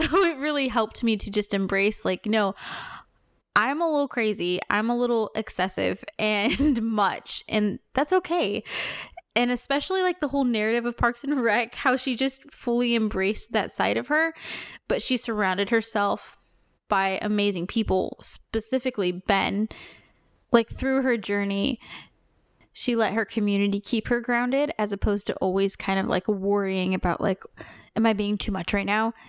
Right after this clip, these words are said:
Is this crazy?" You know, she just kind of embraced that part of her identity.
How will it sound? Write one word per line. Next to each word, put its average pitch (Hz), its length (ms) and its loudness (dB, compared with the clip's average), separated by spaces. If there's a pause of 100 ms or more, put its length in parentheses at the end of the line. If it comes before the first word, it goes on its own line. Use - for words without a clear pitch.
Is 208 160 0
this 190 220 2
crazy?" 240 640 0 (340)
You 240 100 0
know, 226 160 0
she 214 180 -4
just 202 220 0
kind 196 160 0
of 190 80 2
embraced - 540 0
that - 160 -2
part 190 140 2
of 185 80 -2
her - 100 0
identity. - 560 0